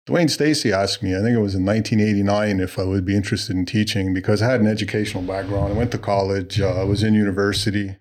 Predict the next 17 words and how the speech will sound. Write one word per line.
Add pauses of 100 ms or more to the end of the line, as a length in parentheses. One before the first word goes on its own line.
(140)
and,
uh, (460)
I
went, (120)
"Ah,
no."
<laughs> (800)
"I
gotta
be
working
with
te-,
I
don't
think
so.